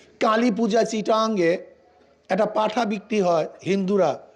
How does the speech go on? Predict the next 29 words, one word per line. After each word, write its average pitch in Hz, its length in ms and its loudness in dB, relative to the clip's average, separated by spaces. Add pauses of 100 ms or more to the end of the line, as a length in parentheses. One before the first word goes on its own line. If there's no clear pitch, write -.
(440)
বড়লোক 202 420 2 (100)
হিন্দুরা 214 400 -2 (120)
পাঠা 208 300 -2 (100)
দেয়। 170 200 2 (340)
চিটাঙ্গে 208 540 0
দেখছি 196 240 -4 (140)
একটা 190 180 -4 (100)
পাঠা 185 280 0
বিক্রি 190 260 -4
হয় 175 140 0 (540)
সত্তর, 214 420 0 (100)
আশি, 190 160 -2 (100)
নব্বই 190 340 0
হাজার 165 320 -2
টাকায়, 120 260 -10 (600)
ওই 160 80 2 (100)
কালী 185 260 2
পূজায় 190 320 0
পাঠা 180 220 -2 (100)
বলি 147 240 -2
দেয়। 120 120 -14 (640)
একটা 190 160 0 (100)
পাঠার 220 360 0
দাম 233 220 2
সত্তর 208 380 -2
হাজার 185 300 0
টাকা। 147 200 -6 (1300)
একটা 208 140 2 (140)
ভালো 208 200 2